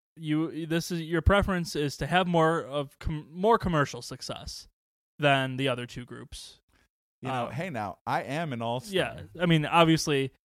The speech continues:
Speaker 1: huge, huge, huge hit for them. Obvi-, and they had other songs,
Speaker 2: See,
Speaker 1: too.
Speaker 2: the only way that this would take and change is if you said I could also be in and or Lenny, be Lenny Kravitz, and then
Speaker 1: Ooh.
Speaker 2: it's a game changer
Speaker 1: Leonard,
Speaker 2: completely.
Speaker 1: Leonard Kravitz.
Speaker 2: Leonard Kravitz.
Speaker 1: <laughs>
Speaker 2: Uh,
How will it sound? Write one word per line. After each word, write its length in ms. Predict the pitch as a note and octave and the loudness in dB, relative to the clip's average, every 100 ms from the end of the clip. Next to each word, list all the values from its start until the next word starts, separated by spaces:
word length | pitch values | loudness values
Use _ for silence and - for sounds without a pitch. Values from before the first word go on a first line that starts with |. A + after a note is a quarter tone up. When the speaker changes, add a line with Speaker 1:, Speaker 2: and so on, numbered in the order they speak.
| _ | _
Speaker 1:
huge, 480 | - D#3 D3 C3 B2 | 0 2 2 -2 -12
huge, 500 | - C#3+ C3+ A#2+ A#2+ | -6 -4 -4 -8 -12
huge 480 | D3 C#3 B2 - - | -8 -8 -8 -12 -8
hit 200 | C#3 - | -8 -8
for 120 | - C3+ | -12 -8
them. 240 | B2 B2 C#3+ | -6 -6 -2
Obvi-, 280 | D3 D3+ | -2 -2
and 120 | E3 F3+ | -2 0
they 80 | |
had 120 | F#3 C#3+ | 2 2
other 200 | B2+ A#2+ | 0 -4
songs, 340 | C3+ A#2 C3 | -10 -10 -6
Speaker 2:
See, 240 | A#3+ A3+ | -4 -4
Speaker 1:
too. 20 | A2 | -6
Speaker 2:
the 140 | F3+ D#3 | -8 -4
only 280 | G3 B3 | -6 -6
way 280 | C4 E3 E3+ | -6 -6 -6
that 220 | E3+ D#3+ C3+ | -6 -8 -6
this 200 | D3+ D3 | -8 -8
would 120 | B2+ | -6
take 240 | C#3 B2+ | -6 -6
and 120 | B2 | -8
change 500 | G#2 - G#2 A2 A#2+ | -10 -10 -8 -8 -10
is 160 | G#2 G#2+ | -12 -10
if 220 | A2 - | -12 -12
you 100 | A2 | -16
said 200 | - A#2+ | -8 -4
I 80 | A#2 | -4
could 160 | B2 G#2+ | -6 -6
also 320 | G#2+ - A#2 | -6 -6 -10
be 200 | G2 G#2+ | -8 -10
in 380 | - G#2 A2 A#2+ _ A2+ | -10 -10 -10 -12 _ -12
and 260 | A2 A#2 | -10 -10
or 220 | F#2+ A2+ | -10 -8
Lenny, 340 | G#2+ G2 G#2 F2+ | -8 -8 -10 -12
be 300 | F#2 G#2+ A2 | -12 -8 -6
Lenny 320 | A2 G#2 A#2 | -8 -8 -10
Kravitz, 640 | - E2 F#2+ D3+ F3+ - - | -10 -12 -8 -10 -10 -16 -10
and 160 | B2+ | -6
then 120 | C#3+ C#3+ | -4 -6
Speaker 1:
Ooh. 40 | |
Speaker 2:
it's 120 | C3+ | -6
a 40 | C3 | -10
game 340 | A2 A2+ B2+ | -8 -8 -10
changer 380 | - A2 G2+ G#2 | -12 -12 -12 -10
Speaker 1:
Leonard, 280 | D3 D#3 C#3+ | -6 -6 -6
Speaker 2:
completely. 200 | C3 D3+ | -2 0
Speaker 1:
Leonard 360 | D#3 D3 C#3 | 0 0 -2
Kravitz. 240 | - D#3+ C#3+ | -4 -2 0
Speaker 2:
Leonard 240 | D#3 D#3 | 0 0
Kravitz. 920 | C#3 D#3 C#3+ D#3 C#3+ E3 - F3 G3 - | 0 0 0 -2 -8 -10 -8 -8 -8 -14
Speaker 1:
<laughs> 160 | _ - | _ -8
Speaker 2:
Uh, 300 | A2 G2+ | -6 -6